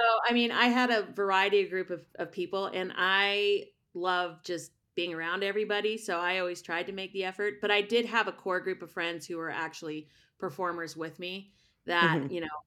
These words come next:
Speaker 1: I hung out with all the time and, like, and did everything. But, you know, I tried to do as much as I could to have a life outside of it just to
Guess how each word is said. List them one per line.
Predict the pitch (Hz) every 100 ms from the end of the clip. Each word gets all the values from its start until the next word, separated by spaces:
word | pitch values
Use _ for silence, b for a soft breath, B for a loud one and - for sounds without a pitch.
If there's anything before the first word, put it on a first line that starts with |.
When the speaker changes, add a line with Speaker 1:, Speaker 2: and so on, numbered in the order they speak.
| -
Speaker 1:
I | 180
hung | 180 175
out | 165 160
with | 165
all | 165 156
the | 160
time | 160 156 160
and, | 156
like, | 147 143 -
and | - 160 151
did | 147
everything. | 147 160 180 202 202 196
But, | 175 156 139 -
you | 165
know, | 160
I | 165
tried | - 185 170 -
to | 160 143
do | 135 165
as | 156
much | 165 156
as | 156
I | 156
could | 156 156
to | 151
have | 156 151
a |
life | 151 143 147
outside | - 156 - 139 147
of | 165
it | 185 -
just | 165 156 -
to | 170 156